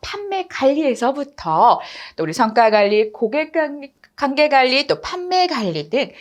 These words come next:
굉장히 좀 폭넓은 업무와 또 전문성을 요하는 직무를 수행하고 있습니다. 또 텔레마케팅 관리사 자격증은요,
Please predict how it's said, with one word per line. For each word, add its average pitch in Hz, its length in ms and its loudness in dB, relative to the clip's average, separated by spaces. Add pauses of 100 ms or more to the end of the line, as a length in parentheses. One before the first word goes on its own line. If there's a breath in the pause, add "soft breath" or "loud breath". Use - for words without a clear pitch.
(160 loud breath)
굉장히 147 320 -16
좀 240 340 -10
폭넓은 381 640 -4
업무와 202 720 -2
또 156 120 -8
전문성을 262 840 -4
요하는 180 500 -4
직무를 165 500 -8
수행하고 359 640 -6
있습니다. 151 600 -10 (540 loud breath)
또 320 140 -2
텔레마케팅 339 800 2
관리사 233 500 0
자격증은요, 233 880 -2